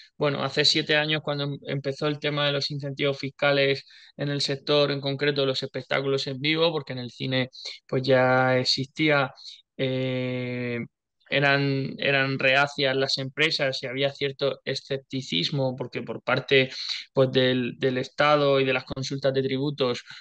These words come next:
pues, no había tanta seguridad jurídica y sobre todo no, no había tanto, tanta consulta como lo hay ahora. Yo creo que es fundamental que la Cámara,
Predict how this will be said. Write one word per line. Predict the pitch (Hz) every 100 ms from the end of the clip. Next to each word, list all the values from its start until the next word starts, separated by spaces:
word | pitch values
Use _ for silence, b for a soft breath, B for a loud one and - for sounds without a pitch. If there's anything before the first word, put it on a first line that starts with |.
| B
pues, | - 131
no | 135
había | 135 135 135
tanta | 135 131
seguridad | 131 135 131 127
jurídica | - 139 143 147 131 120
y |
sobre | 117 123 117
todo | 123
no, | 123 110 120
no | 107 123
había | 131 127 123
tanto, | 131 131 131 123 B B B B _
tanta | 139 135 131
consulta | 131 127 139 135 127
como | 131 127
lo | 127
hay | 127
ahora. | 127 143 151 147
Yo | 131
creo | 127 135
que | 135
es |
fundamental | - 139 131 131 135 135
que | 127
la | 127
Cámara, | 131 131 131 131